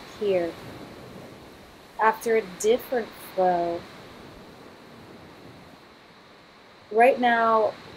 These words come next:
I'm really focusing on having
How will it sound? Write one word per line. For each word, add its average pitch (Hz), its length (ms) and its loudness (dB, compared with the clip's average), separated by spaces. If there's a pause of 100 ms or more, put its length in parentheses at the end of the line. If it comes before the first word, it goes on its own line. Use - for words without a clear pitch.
(100)
I'm 240 440 2
really 262 340 4
focusing 220 760 -2 (380)
on 185 420 0 (920)
having 277 600 6